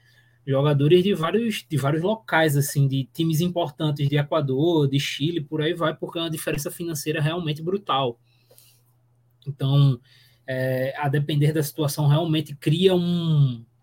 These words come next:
um abismo financeiro muito grande e um abismo técnico muito grande, pode ser criado. Eu acho que os, as únicas ligas que,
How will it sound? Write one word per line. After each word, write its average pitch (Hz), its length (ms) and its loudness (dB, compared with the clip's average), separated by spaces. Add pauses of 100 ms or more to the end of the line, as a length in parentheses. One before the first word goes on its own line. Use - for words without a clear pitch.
(600)
um 143 80 -2
abismo 160 540 0
financeiro 156 640 -2
muito 151 240 0
grande 147 460 2
e 175 120 -4
um 156 100 0
abismo 156 520 0 (100)
técnico 151 480 0
muito 127 220 -4
grande, 117 320 -6
pode 139 260 0
ser 147 240 4
criado. 127 600 0 (540)
Eu 123 100 -8
acho 127 320 -4
que 139 720 4 (580)
os, 127 160 -4
as 156 280 4
únicas 180 340 4
ligas 151 400 6
que, 147 320 0